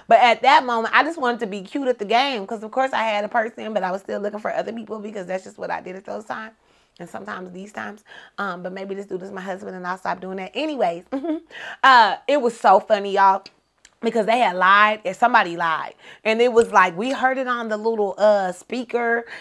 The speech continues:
that you got hit by a bus," and I, I mean, by a car. And I was like, "What the f-?" Like, somebody was telling buku lies that day.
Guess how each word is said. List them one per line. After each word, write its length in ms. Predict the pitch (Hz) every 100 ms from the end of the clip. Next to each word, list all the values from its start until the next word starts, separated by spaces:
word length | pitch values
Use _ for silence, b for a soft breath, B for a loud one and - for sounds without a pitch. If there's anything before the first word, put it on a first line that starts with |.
| -
that 180 | 170 240
you 80 |
got 240 | 240 226 226
hit 240 | 226 262
by 220 | 226 226
a 20 | 190
bus," 460 | 202 233 233 233
and 100 | 202
I, 60 | 208
I 80 | 208
mean, 160 | 196
by 160 | 208 185
a 20 |
car. 320 | - 233 247
And 100 | 233
I 60 | 269
was 140 | -
like, 120 | 311
"What 220 | 285 392 302
the 60 |
f-?" 120 | 247 B B B
Like, 220 | 233 254 -
somebody 400 | 294 - 311 302
was 160 | 269
telling 280 | 269 202 180
buku 380 | 208 226 254 220
lies 360 | 202 208 190
that 180 | 185 175
day. 240 | 170 160